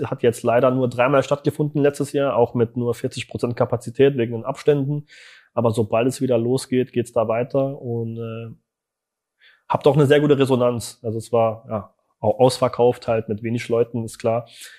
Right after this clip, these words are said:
Ähm, aber auch die Künstler, also ich habe jetzt Künstler schon von Köln, von Mainz gehabt, die einfach herkommen, gerne herkommen, ähm, weil sie erstens auftreten können, aber weil sie auch sagen, äh, das ist ein, das ist so ein, ein Auftritt, den spiele ich gerne.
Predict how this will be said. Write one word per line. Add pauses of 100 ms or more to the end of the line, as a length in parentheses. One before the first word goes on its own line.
(300)
Ähm,
aber
auch
die
Künstler,
also
ich
habe
jetzt
Künstler
schon
von
Köln,
von
Mainz
gehabt,
die
einfach
herkommen,
gerne
herkommen, (320)
ähm,
weil
sie
erstens
auftreten
können, (500)
aber
weil
sie
auch
sagen, (240)
äh,
das
ist
ein, (400)
das
ist
so
ein,
ein
Auftritt,
den
spiele
ich
gerne.